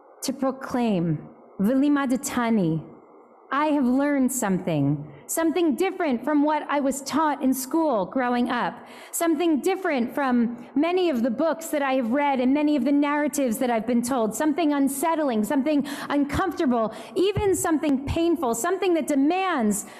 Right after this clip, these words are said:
more of me as a citizen of this country." But as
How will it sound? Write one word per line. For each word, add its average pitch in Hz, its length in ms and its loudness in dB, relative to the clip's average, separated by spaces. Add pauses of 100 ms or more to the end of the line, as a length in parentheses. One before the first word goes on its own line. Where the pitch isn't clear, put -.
(120)
more 339 640 2
of 226 100 0
me 247 680 2 (960)
as 240 120 -2
a 277 60 0
citizen 359 560 0 (160)
of 220 140 -2
this 247 180 -2
country." 190 640 0 (1120)
But 285 160 -2
as 311 480 -2